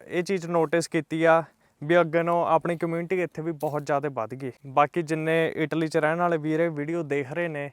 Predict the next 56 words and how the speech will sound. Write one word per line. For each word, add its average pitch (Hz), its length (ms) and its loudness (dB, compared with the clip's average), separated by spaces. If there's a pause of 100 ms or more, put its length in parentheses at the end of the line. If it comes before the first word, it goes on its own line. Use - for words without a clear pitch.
ਤੁਸੀਂ 151 220 -8
ਖੁਦ 147 240 -2
ਵੀ 165 240 -2
ਹਨਾ 160 380 0
ਆਪਦਾ 147 240 0
ਓਪੀਨੀਅਨ 156 460 -6
ਦੱਸਿਓ, 147 380 -6
ਤੁਸੀਂ 147 280 -6
ਇੱਥੇ 143 180 -6
ਕਿੰਨੇ 139 280 -8
ਟਾਈਮ 135 240 -6
ਤੋਂ 143 160 -8
ਰਹਿ 139 160 -4
ਰਹੇ 160 160 -6
ਹੋ, 143 140 -10
ਕਿਹੜੇ 151 340 -4
ਏਰੀਆ 143 240 -6
'ਚ 131 100 -10
ਹੋ 143 80 -8
ਤੇ 139 100 -14
ਤੁਹਾਨੂੰ 143 360 -12
ਕਿੱਦਾਂ 131 320 -2
ਲੱਗ 117 220 -4
ਰਿਹਾ, 123 180 -6
ਇੱਥੇ 123 260 -8
ਦੀ 143 100 -4
ਲਾਈਫ 135 240 2
ਤੁਹਾਨੂੰ 139 260 -10
ਕਿਵੇਂ 135 220 -6
ਦੀ 127 100 -4
ਲੱਗਦੀ 110 380 -6
ਆ। 107 80 -10 (360)
ਲਗਭਗ 165 580 0
ਆਈਡੀਆ 175 600 4
ਲਾ 180 160 4
ਕੇ 180 120 -6
ਆਉਣ 165 280 -2
ਵਾਲੇ 170 260 0
ਦਸ 151 400 0
ਪੰਦਰਾਂ 151 320 -2
ਸਾਲਾਂ 151 340 -2
ਵਿੱਚ 151 420 -4 (160)
ਆਪਣੇ 156 320 6
ਬੰਦਿਆਂ 165 360 0
ਨੇ, 160 80 0
ਆਪਣੇ 160 260 0
ਪੰਜਾਬੀਆਂ 156 560 -2
ਨੇ 165 240 -6 (340)
ਐਗਰੀਕਲਚਰ 160 840 4
ਦਾ 156 160 2
ਜਿਹੜਾ 165 220 2
ਇੱਥੇ 175 180 -2
ਫੀਲਡ 147 380 -6
ਆ, 147 100 0
ਉਹ 143 280 -6
ਸਾਰਾ 170 560 2